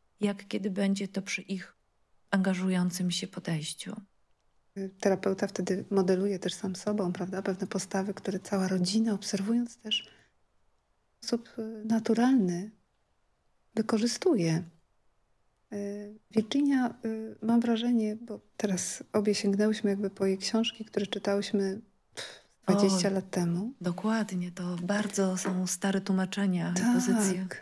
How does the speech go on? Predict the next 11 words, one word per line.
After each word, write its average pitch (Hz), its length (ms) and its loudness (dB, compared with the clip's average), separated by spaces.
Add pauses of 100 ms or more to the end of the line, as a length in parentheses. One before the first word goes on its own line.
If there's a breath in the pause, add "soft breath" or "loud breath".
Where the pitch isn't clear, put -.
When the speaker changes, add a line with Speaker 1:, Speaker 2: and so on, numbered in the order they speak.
(320)
Speaker 2:
E, 202 340 0 (140)
miała 226 260 2
wpływ 233 680 0
naprawdę 233 600 2
na 208 500 2 (380)
myślenie 226 420 2
i 214 40 -2
pracę 220 580 -2
bardzo 226 440 0
wielu 202 320 -2
osób. - 500 -2